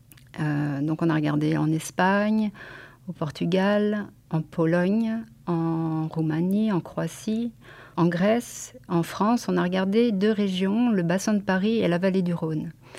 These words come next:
Et pour la France, c'est très, c'est très, c'est très clair, en fait. Euh, le, les, les disponibilités de stockage sont extrêmement structurantes au niveau des, des scénarios de déploiement du C C U S.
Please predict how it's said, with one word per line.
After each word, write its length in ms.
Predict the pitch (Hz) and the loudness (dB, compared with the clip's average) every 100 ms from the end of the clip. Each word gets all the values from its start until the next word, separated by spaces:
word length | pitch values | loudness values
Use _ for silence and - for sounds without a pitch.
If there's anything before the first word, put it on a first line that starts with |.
| - - - - | -20 -20 -16 -10
Et 60 | 175 | 2
pour 140 | 190 | 6
la 140 | 196 | 6
France, 300 | 185 - 269 | 6 4 4
c'est 160 | 262 202 | 4 -2
très, 300 | - 226 220 | 2 4 4
c'est 260 | - 208 202 | -2 -6 -6
très, 560 | - 220 220 208 196 185 180 | -4 -2 0 0 -2 -2 -2
c'est 160 | 170 220 | -2 -2
très 180 | - 202 | 0 0
clair, 400 | 190 190 180 165 | 2 2 2 -2
en 80 | |
fait. 360 | 160 175 - - | -2 -4 -4 -2
Euh, 220 | 160 165 - - - - - - | -2 -2 -6 -16 -18 -20 -10 -2
le, 720 | 180 180 175 170 165 165 165 | 4 4 4 2 0 0 0
les, 160 | 180 185 - | 2 2 0
les 140 | 185 190 | 2 2
disponibilités 680 | 202 - 214 196 190 202 | 2 4 4 4 2 2
de 100 | 180 | 0
stockage 680 | 170 - 180 175 196 233 220 | 0 -4 -4 0 0 0 -2
sont 220 | - 170 | 0 0
extrêmement 560 | 190 190 - 208 202 214 | 0 -4 -2 0 2 0
structurantes 720 | - - - - 170 190 190 | -2 -8 -8 -4 -2 -2 -2
au 20 | |
niveau 320 | 175 170 170 | 0 0 -2
des, 260 | 170 165 160 | -2 -2 -2
des 120 | 165 | -4
scénarios 500 | 165 165 160 170 180 | -2 0 0 0 -2
de 140 | 175 160 | -2 -2
déploiement 480 | 160 - 156 160 | -4 -4 -2 0
du 100 | 170 | -2
C 160 | 160 160 | -4 -10
C 180 | - 156 | -6 -6
U 120 | 147 | -4
S. 340 | 143 - - | -6 -8 -14